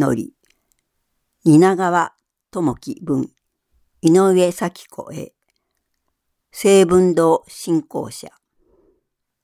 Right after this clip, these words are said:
辞書編集業界で知られる用語や人名などを真面目で楽しい豆知識とイラストとともに紹介。巻末付録には自分だけのオリジナル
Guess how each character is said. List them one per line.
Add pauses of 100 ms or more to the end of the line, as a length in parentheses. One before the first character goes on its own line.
(1000)
辞
書
編
集
業
界
で
知
ら
れ
る
用
語
や (260)
人
名
な
ど
を (120)
真 (120)
面
目
で
楽
し
い
豆
知
識
と (380)
イ
ラ
ス
ト
と
と
も
に
紹
介。 (640)
巻 (180)
末
付
録
に
は
自
分
だ
け
の
オ
リ
ジ
ナ
ル